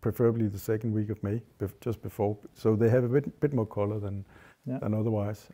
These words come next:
Speaker 1: And then I go there in the beginning of July, in the pre-rut. So not in the rut, but in the pre-rut,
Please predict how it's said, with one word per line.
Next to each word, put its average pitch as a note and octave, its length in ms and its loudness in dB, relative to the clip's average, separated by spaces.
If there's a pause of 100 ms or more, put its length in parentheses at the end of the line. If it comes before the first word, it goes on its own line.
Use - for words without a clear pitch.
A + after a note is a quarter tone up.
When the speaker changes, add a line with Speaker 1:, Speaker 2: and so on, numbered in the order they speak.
Speaker 1:
And A2 200 4
then A2 200 6
I G#2+ 100 4
go A#2 500 6
there G#2+ 360 6
in G#2 140 4
the G#2 60 2
beginning A2+ 280 2
of G2 100 0
July, G2+ 440 0 (500)
in A#2+ 160 4
the A2+ 60 4
pre-rut. G#2+ 720 4
So A2+ 180 0
not B2 240 6
in A#2 120 6
the A2 80 4
rut, G#2+ 340 0
but G#2 140 -4
in G#2+ 120 -2
the G#2+ 60 -4
pre-rut, G#2+ 500 -6